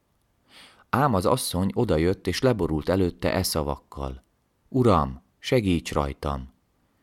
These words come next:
Ő így válaszolt: „Nem való elvenni a gyerekek kenyerét és odadobni a kutyáknak.” Mire az asszony: „Igen, Uram, de a kutyák is esznek abból, ami lehull gazdájuk asztaláról.”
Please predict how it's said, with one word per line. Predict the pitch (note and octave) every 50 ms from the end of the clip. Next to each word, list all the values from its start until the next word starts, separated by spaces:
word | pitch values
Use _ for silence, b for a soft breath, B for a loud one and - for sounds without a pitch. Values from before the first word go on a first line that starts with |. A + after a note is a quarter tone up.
| _ _ -
Ő | - A#2 B2
így | B2 B2 G#2+ G2+
válaszolt: | F2 E2 D#2 D2+ D2+ D#2+ - - E2 D#2 D2+ D2 - - - b b b b b b b b b b b
„Nem | - C3 C#3+ C#3+
való | A#2 G#2 G2 F#2+ F#2+ F#2
elvenni | G#2 A2 G#2 F2+ F#2+ F2+ F2 F2 F2 F2
a | E2+ E2+
gyerekek | F2 G2+ G2 F#2 E2+ - F2 D#2+ -
kenyerét | - - F2+ F2+ F2 E2+ E2+ F2+ F2+ F#2 -
és | G2 F#2+ F2+ - -
odadobni | A2 G#2 F2+ D#2+ F2 D#2+ D#2+ F#2 F#2 F#2
a | F2+
kutyáknak.” | - - F#2+ E2 - - C#2+ C2+ C2+ - - C2+ C2+ - _ - _ _ _ _ _ _ _ _ _ _ _ _ _ _ -
Mire | - F2 F2 F2+ F2+
az | F2 F2 E2+
asszony: | F2 D#2+ - - - - D#2 C#2 C2+ C2+ - _ _ _ _ _ _ _ _ _ _ -
„Igen, | - C#3+ C3 B2 G#2 G#2
Uram, | G2 F2+ F#2+ F#2 F2+ F2+ F2 - b b b b b b
de | - B2 B2
a | B2 B2
kutyák | B2+ D#3 D3+ - - A#2 G2+ F#2+ -
is | A2 G2+ -
esznek | G#2+ G2 - - A2 G2 -
abból, | - G2 F#2+ F2+ F#2+ G2+ G#2 A2 A2+
ami | A2 A2 A2 G#2+
lehull | A2 G#2 F#2+ E2 E2 E2 D#2+ E2
gazdájuk | D#2+ F#2 F#2 F2 E2+ F2+ F2+ F2 F2+ F#2 - F2+
asztaláról.” | F2 D#2+ - - - C#2+ C#2 C#2 C2+ C2+ C2+ C2+ C2+ C2 C2 C2